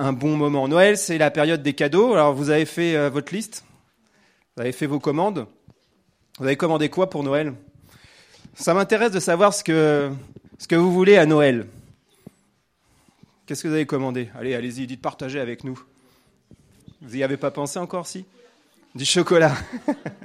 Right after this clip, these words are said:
Ouais, ça, c'est la période du chocolat. Il y a des tonnes de chocolat qui sont vendus, euh, dans cette période de l'année aussi.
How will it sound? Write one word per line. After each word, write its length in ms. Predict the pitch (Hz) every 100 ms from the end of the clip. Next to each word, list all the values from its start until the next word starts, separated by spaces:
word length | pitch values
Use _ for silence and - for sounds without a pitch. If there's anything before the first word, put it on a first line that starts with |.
| - - 226 - 208 208 214 185 139
Ouais, 160 | 123 117
ça, 180 | 143
c'est 140 | 143 135
la 100 | 131
période 280 | 135 151 143
du 100 | 131
chocolat. 440 | 151 135 147 131
Il 220 | 110 113
y 40 | 123
a 60 |
des 120 | 120 131
tonnes 240 | 196 185
de 140 | 165
chocolat 420 | 156 156 156 165 185
qui 140 | 143
sont 160 | 151 135
vendus, 340 | 131 139 165
euh, 100 | 123
dans 120 | 123
cette 180 | 123 123
période 280 | 123 131 143
de 100 | 127
l'année 320 | 123 127 147
aussi. 280 | 123 139